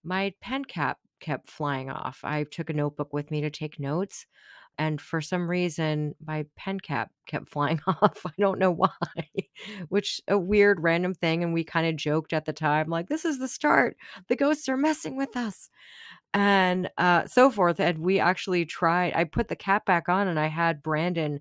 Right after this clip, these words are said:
try it to see if it was loose, and he's like, "No, that's securely on there. Why does that keep coming off?" So just a silly thing that happened at first. So then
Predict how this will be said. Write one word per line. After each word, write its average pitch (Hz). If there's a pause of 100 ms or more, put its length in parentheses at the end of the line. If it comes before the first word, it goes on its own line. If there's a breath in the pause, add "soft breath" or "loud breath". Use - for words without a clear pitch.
(360 soft breath)
try 185
it 190
to 156
see -
if 160
it 175
was 147
loose, 165
and 147
he's 165
like, 175
"No, 240
that's 220
securely 247
on 226
there. 151
Why 147
does 220
that 254
keep 233
coming 208
off?" 147 (420 soft breath)
So 220
just 240
a 220
silly 170
thing 151
that 143
happened 135
at 143
first. -
So 165 (1300 soft breath)
then 254